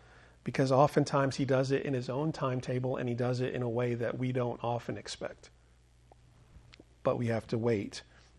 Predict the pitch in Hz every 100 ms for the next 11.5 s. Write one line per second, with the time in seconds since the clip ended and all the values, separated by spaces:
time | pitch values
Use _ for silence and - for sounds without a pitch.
0 | - - 131 113 110 - - - - -
1 | - - - - - - - - - -
2 | - 143 175 180 - 156 147 135 - 151
3 | - 139 123 117 - - - - - -
4 | 135 127 - 123 - 160 156 170 160 135
5 | 123 107 - - - - - - - -
6 | - - - 147 135 156 156 139 - -
7 | - 147 131 117 - - 131 117 - -
8 | - - - 139 143 139 - 143 101 101
9 | - - - - - 139 123 123 120 117
10 | 120 113 104 104 - - - 113 127 117
11 | 120 107 107 - 123